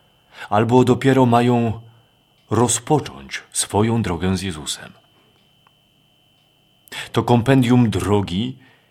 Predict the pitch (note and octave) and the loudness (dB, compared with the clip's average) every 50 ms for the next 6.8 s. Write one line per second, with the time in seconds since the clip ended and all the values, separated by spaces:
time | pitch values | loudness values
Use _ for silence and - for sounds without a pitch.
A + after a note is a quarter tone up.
0 | _ _ _ _ _ _ - A2+ G#2+ G#2 G#2 G#2 G#2 G2+ G2+ G#2 - - - G#2+ | _ _ _ _ _ _ -4 0 2 2 2 4 2 2 2 0 -4 -2 0 2
1 | F#2+ F#2+ F2 - - - - - _ _ _ G#2 F2+ E2 - - - D#2 E2+ G2+ | 2 2 0 -2 -4 -4 -8 -16 _ _ _ -10 -8 -8 -10 -10 -8 -6 -4 -4
2 | G#2+ G#2+ A2 - _ _ _ _ _ _ _ _ _ _ _ _ - - - A2+ | -6 -6 -10 -14 _ _ _ _ _ _ _ _ _ _ _ _ -20 -2 -2 0
3 | G2+ A#2 A2+ F#2+ A2+ B2+ B2+ A2 A2 G#2 G2 - - - F2 F#2+ G2 F#2 G#2 A2 | 2 2 2 4 4 4 4 4 0 0 0 -2 -4 -2 -2 -2 -2 -2 -2 -2
4 | G#2 - - A2+ A#2 B2+ C#3 D3+ D#3+ - _ _ _ _ _ _ _ _ _ _ | -2 0 0 0 -2 -2 -4 -8 -14 -18 _ _ _ _ _ _ _ _ _ _
5 | _ _ _ D3 C#3 B2+ B2+ B2 - A2+ A2 G#2 - A#2+ B2 A2 G#2+ G2 F2 G2 | _ _ _ -8 0 2 2 2 4 2 -2 -2 -2 -4 -4 -2 -4 -4 -2 -2
6 | A2+ A#2 A#2+ C3 A#2+ - F2 - - - - - - - - | 0 0 0 0 -2 -2 -6 -8 -6 -8 -8 -8 -8 -20 -20